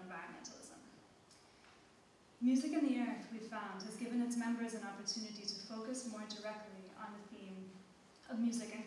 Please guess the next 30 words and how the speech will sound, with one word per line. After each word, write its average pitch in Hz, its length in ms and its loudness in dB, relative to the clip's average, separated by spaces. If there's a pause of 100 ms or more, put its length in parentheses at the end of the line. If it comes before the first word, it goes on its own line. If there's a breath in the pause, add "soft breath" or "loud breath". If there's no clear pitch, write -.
climate 220 240 -4
change, - 560 -8
and 226 160 -4
consider 233 400 0
their 214 240 -2
own 214 160 -6
work 196 320 -4
in 247 160 0
a - 80 0
global 190 400 -8
frame. - 320 -14 (800 loud breath)
Additionally, 240 560 2
it - 160 -8
has 220 80 -6
given 226 240 -2
us - 240 -4
all 214 240 -2
an 202 80 -6
opportunity 190 680 -4
to - 80 -6 (100)
pursue 214 400 -6
new 220 160 -4
projects 180 720 -6
which 214 160 -6
are 208 160 -4
likely 208 320 -4
to 214 160 -6
have 190 100 -8
not 196 220 -6
taken 190 240 -12